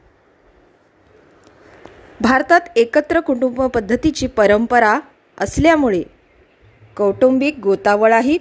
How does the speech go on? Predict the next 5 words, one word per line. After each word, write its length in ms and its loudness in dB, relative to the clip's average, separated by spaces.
खूप 440 -2
मोठा 360 -4
असतो. 420 -6
अनेकांना 560 2
तर 240 2